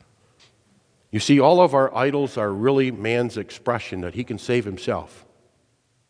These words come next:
It's true even of us. Why do we have all these things? Why are we idol factories? Why are they stacked up in our garage and closets?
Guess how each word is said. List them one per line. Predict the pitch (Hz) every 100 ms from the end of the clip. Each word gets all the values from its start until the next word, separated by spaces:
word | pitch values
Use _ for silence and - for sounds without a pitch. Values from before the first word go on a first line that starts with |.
| _ _ _ _ _ _ _ _ _ _ _ _ _ _ _
It's | -
true | 104
even | 113 113
of | 107
us. | 127 - - - - _ _ _ _ _ _ _ _ _ _ _ _
Why | 95
do | 104
we | 113
have | - 120
all | 98 87
these | 85 -
things? | 92 80 71 - - _ _ _ _ _ - _ _ _ _ _ _
Why | 87
are | 104
we | 107 104
idol | 104 98
factories? | 85 107 92 - 85 71 - - - _ _
Why | 101 107
are | 104
they | 95
stacked | - - 110 98 -
up | 95 -
in | 90
our | 90
garage | 82 90 95 98 87
and | 85
closets? | - 101 90 82 - -